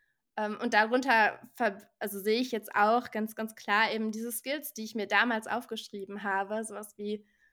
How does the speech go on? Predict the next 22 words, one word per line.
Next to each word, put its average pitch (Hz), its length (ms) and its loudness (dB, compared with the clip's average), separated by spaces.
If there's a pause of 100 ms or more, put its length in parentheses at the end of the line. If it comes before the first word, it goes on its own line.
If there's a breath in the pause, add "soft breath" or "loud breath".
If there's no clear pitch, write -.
(120 soft breath)
schnelle 294 480 6
Auffassungsgabe, 208 1000 -2
aber 196 200 0
trotzdem 220 440 -6
präzise 220 440 -6
und 220 140 -6
kompakte 214 640 -10
Weitergabe 196 600 -2
an 185 120 -8
Informationen. 185 1080 -10
Das 226 200 -18
war 233 160 -6
so 233 120 -8 (100)
ein 226 200 -4
Skill, 214 340 -6
den, 208 280 -10 (260)
den 208 80 -8
ich 202 100 -14
immer 233 140 -2
ganz 208 220 -4
gut 202 180 -10
konnte 294 560 -2